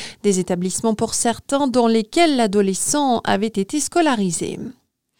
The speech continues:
Un blessé grave sur la route la nuit dernière dans le Pas-de-Calais. Une voiture a percuté un muret à Saint-Michel-sur-Ternoise.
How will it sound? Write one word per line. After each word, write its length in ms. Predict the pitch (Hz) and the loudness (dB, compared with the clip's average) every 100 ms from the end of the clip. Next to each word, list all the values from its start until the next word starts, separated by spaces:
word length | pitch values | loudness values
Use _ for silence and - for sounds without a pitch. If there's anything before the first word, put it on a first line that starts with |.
| - - - _ _ | -20 -20 -20 _ _
Un 140 | - 302 | 2 4
blessé 360 | 277 285 - | 4 2 2
grave 440 | 240 226 233 220 220 | 0 2 2 4 2
sur 240 | - 240 | 2 2
la 100 | 220 | 2
route 300 | 208 247 - | 2 0 0
la 160 | 226 214 | 2 2
nuit 120 | 226 | 4
dernière 380 | 214 214 240 233 | 2 2 2 2
dans 140 | 208 | 2
le 80 | 202 | 2
Pas-de-Calais. 640 | 202 247 - 233 214 208 | 0 -4 -4 -2 2 2
Une 120 | 208 | 2
voiture 540 | 196 240 247 - 247 214 | 2 0 0 -2 0 2
a 80 | 214 | 0
percuté 560 | 240 226 - 220 254 | -2 -6 -8 -4 0
un 120 | 214 | 4
muret 540 | 208 254 262 220 233 226 | 4 4 4 2 2 2
à 120 | 214 208 | 2 0
Saint-Michel-sur-Ternoise. 1700 | - 302 254 240 - 277 240 - 214 - 254 220 214 214 226 277 | 0 0 0 0 0 0 -4 -4 -6 -4 -2 2 2 4 2 2